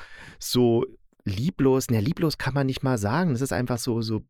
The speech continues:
billig und plakativ. Das, das hat keine Tiefe. Da fehlt einfach irgendwas, an was sich die Sprecherin da festhalten kann, um, um der Polizistin so einen wirklichen Charakter zu geben.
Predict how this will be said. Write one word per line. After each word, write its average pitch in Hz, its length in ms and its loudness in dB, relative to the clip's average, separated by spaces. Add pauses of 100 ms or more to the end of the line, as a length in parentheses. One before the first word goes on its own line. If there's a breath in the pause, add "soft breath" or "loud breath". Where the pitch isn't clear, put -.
(100)
billig 170 300 2
und 123 80 0
plakativ. 131 760 -2
Das, - 320 -4 (340 loud breath)
das - 160 -4
hat 143 120 -2
keine 123 280 2
Tiefe. 147 640 2
Da 120 120 4
fehlt - 520 0
einfach 120 320 -2
irgendwas, 147 560 2 (320 loud breath)
an 131 520 2 (160)
was 117 260 0
sich - 200 -2
die 123 140 2
Sprecherin 135 640 0
da 107 120 2
festhalten 127 640 0
kann, 135 300 0 (320 loud breath)
um, 135 280 6
um 127 260 2
der 120 540 2 (160)
Polizistin 127 600 0
so 123 120 2
einen 120 120 2
wirklichen 135 320 0
Charakter 113 460 -2
zu - 160 -2
geben. 123 400 2